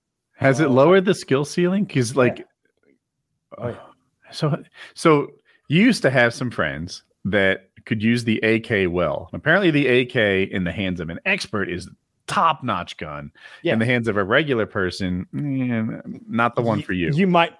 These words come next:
Speaker 2: it, we would be like, everybody who's new is like, "I want an A K." And it's like, "Man, no, you don't. You're gonna be unarmed 'cause you're gonna pull the trigger and you're gonna be like, 'Wait, what the fuck?' 'Cause it draws squiggles around your enemy when you shoot."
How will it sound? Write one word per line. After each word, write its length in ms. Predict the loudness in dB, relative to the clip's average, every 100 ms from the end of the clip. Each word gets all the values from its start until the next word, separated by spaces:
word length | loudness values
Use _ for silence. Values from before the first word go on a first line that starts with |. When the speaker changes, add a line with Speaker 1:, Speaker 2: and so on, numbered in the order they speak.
| _
Speaker 2:
it, 320 | -4 -4 -4 -20 _ _ _
we 200 | -2 2
would 180 | 2 2
be 120 | 0
like, 220 | 2 0 -2 -6
everybody 460 | -4 0 0 0 -4 -4
who's 180 | -2
new 200 | 0 -2
is 100 | -2
like, 100 | -4 -2
"I 120 | 0
want 220 | 0 -2
an 60 | -2
A 160 | -2 -2
K." 240 | 0 0
And 80 | -2
it's 120 | -8
like, 120 | -18
"Man, 220 | -14 -14 -10
no, 80 |
you 160 | -10 -10
don't. 340 | -4 -4 -4 -8
You're 120 | -6
gonna 140 | -2 -2
be 100 | -2
unarmed 580 | 0 0 0 -2 -8 -18 _ _
'cause 240 | -4 -4 -2
you're 80 | -2
gonna 160 | -2
pull 240 | -2 -2 -2
the 80 |
trigger 240 | 0 0 0
and 80 | 0
you're 80 |
gonna 80 | 0
be 140 | 0 2
like, 300 | 0 -2 -6 _ _ _
'Wait, 360 | 2 4 4 2
what 160 | -2 -2
the 80 | -2
fuck?' 440 | 0 2 2 -2
'Cause 180 | -2 0
it 140 | -2 0
draws 320 | 2 2 0
squiggles 540 | -6 -2 0 0 -4 -4
around 400 | -2 0 0 -2
your 140 | -2
enemy 340 | -2 -4 -6 -10
when 140 | -8 -6
you 100 | -6
shoot." 320 | -8 -10